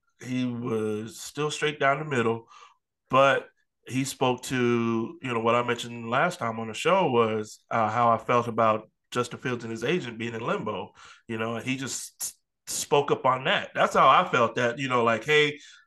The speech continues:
I understand what Justin's going through 'cause he's in limbo, so we wanna make sure we get this, and, and whatever we figure out what we're gonna do, we wanna get it done sooner than later, you know, which is understandable. So I, I thought he was still straight down the middle 'cause the process is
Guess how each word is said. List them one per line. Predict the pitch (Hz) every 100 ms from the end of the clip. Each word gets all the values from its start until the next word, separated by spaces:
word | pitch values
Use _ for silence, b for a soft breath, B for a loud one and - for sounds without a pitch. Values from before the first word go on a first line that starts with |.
| 117
I | 135
understand | 143 131 151
what | 127 117
Justin's | 131 110 107
going | 135 139 135
through | 143 139
'cause | 113
he's | 107 110
in | 110
limbo, | 131 143 131 135
so | -
we | 107
wanna | 117 113
make | 113
sure | 110 120
we | 110
get | 113 110
this, | 117 - _
and, | 120 113
and | 131 117 113
whatever | 120 135 131
we | 127 117 -
figure | 143 120 117
out | 135 135
what | 120 113
we're | 117
gonna | 110 110
do, | 151 131 120 B B -
we | 120
wanna | 117 110
get | 113
it | 110 -
done | 117 110 107
sooner | - 143 139 139
than | 117 110
later, | 120 139 95 - _ b b
you | 127 120
know, | 110
which | 110
is | 120
understandable. | 110 110 - 127 147 117 113
So | 110 104 107 92 _
I, | 120 131 139
I | 151 185
thought | 160 127
he | 123
was | 113
still | - 131 113 113 _ -
straight | - 147 143
down | 127 120 110
the | 226
middle | 165 120 113 113 B B B
'cause | - 120
the | 117
process | - 151 147 135 117 113 147
is | 120 113 -